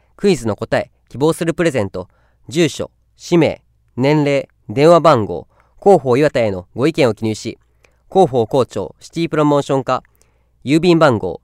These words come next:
四三八の八六五零、コンノ台三の一、ファックス三二の三九四六へ。電子申請の二次元コードが掲載されています。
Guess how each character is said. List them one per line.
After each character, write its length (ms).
四 180
三 200
八 200
の 220
八 220
六 200
五 200
零、 180
コ 160
ン 60
ノ 80
台 260
三 260
の 80
一、 260
フ 80
ァ 60
ッ 20
ク 140
ス 280
三 300
二 140
の 240
三 260
九 140
四 200
六 200
へ。 140
電 180
子 60
申 180
請 180
の 220
二 100
次 80
元 200
コ 140
ー 20
ド 80
が 160
掲 160
載 160
さ 100
れ 100
て 80
い 60
ま 120
す。 260